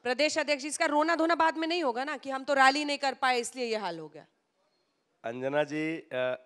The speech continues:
Speaker 1: बीच बीच में अध्यक्ष जी कुछ सोचने लगते हैं, समझ
Speaker 2: अंजना
Speaker 1: लीजिए।
Speaker 2: जी, मैं, मैं अध्यक्ष
Speaker 1: मैं कह
Speaker 2: जी,
Speaker 1: रही थी कि ऐसा
Speaker 2: अद-
Speaker 1: तो नहीं होगा, जैसे यु-, अखिलेश जी कह रहे हैं ना कि डिजिटल पे ये लोग बहुत बाहुबली हैं, ब-, हावी हैं, तो इसे बाद में रोना धोना तो नहीं होगा कि ये हो गया, तो अब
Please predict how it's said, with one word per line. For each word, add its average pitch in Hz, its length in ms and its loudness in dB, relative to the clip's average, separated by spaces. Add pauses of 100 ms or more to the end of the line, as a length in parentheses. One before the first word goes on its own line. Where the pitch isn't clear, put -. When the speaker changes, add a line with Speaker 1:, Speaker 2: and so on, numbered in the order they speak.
(680)
Speaker 1:
बीच 262 200 -14
बीच 320 120 -8
में 320 140 -4
अध्यक्ष 294 280 -6
जी 320 60 -10
कुछ 311 180 -12
सोचने 294 380 -6
लगते 247 300 -8
हैं, 196 60 -14
समझ 214 160 -14
Speaker 2:
अंजना 156 180 -4
Speaker 1:
लीजिए। 180 200 0
Speaker 2:
जी, 180 60 -4
मैं, 190 160 4
मैं 190 280 2
अध्यक्ष 170 180 -2
Speaker 1:
मैं 196 100 -2
कह 330 100 -2
Speaker 2:
जी, 320 60 4
Speaker 1:
रही 359 140 -2
थी 392 120 -6
कि 403 80 -12
ऐसा 339 260 0
Speaker 2:
अद- 339 100 -4
Speaker 1:
तो 359 60 -4
नहीं 392 140 -2
होगा, 359 260 0 (500)
जैसे 262 340 -8
यु-, 208 140 -16 (160)
अखिलेश 247 300 -8
जी 277 80 -10
कह 262 140 -6
रहे 262 100 -6
हैं 330 60 -4
ना 370 100 -2
कि 294 240 -12 (300)
डिजिटल 269 420 -4
पे 302 120 -10
ये 294 100 -6
लोग 277 120 0
बहुत 277 180 2
बाहुबली 240 520 -2
हैं, 214 200 -8
ब-, 220 280 -10
हावी 262 380 0
हैं, 196 180 -8
तो - 520 -20
इसे 269 120 -10
बाद 320 220 2
में 359 100 0
रोना 359 260 0
धोना 370 220 0
तो 381 100 -8
नहीं 403 180 -4
होगा 302 200 -4
कि 302 140 -10
ये 311 120 -6
हो 302 160 -2
गया, 269 140 -6
तो 277 120 -12
अब - 60 -20